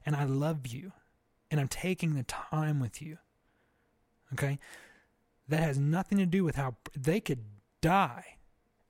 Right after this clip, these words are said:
as soon as they, as soon as they hit fresh air, before they hit fresh air, somebody could, a matter of convenience, just, you know, whatever.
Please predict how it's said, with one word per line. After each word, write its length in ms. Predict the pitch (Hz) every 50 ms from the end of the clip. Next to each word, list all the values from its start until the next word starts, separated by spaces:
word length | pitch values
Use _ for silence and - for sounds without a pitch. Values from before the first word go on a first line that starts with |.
| _ -
as 100 | 135 -
soon 240 | - - 185 196 196
as 120 | 185 160
they, 200 | 160 165 165 160
as 140 | 151 143 135
soon 180 | - - 190 202
as 120 | 190 165
they 160 | 165 165 165
hit 260 | 147 131 160 190 156 - - -
fresh 300 | - - 165 156 - -
air, 240 | 185 185 185 190 - - - -
before 360 | - 127 - - 160 180 180
they 120 | 180 175
hit 180 | 160 170 175 -
fresh 300 | - 170 165 165 - -
air, 240 | 175 175 175 175 - - - - - - -
somebody 420 | - - 165 151 139 135 135 135
could, 220 | 127 - 139 127 120
a 40 | 127
matter 280 | 127 135 143 147 139 135
of 80 | 127 -
convenience, 540 | - 123 120 120 160 180 185 190 185 -
just, 140 | - 131 117 - - - - _ - - -
you 100 | 160 156
know, 180 | 147 147 170 - - - - - - - - _ _ _ - - _ _ _ -
whatever. 480 | 123 139 147 170 175 170 185 202 196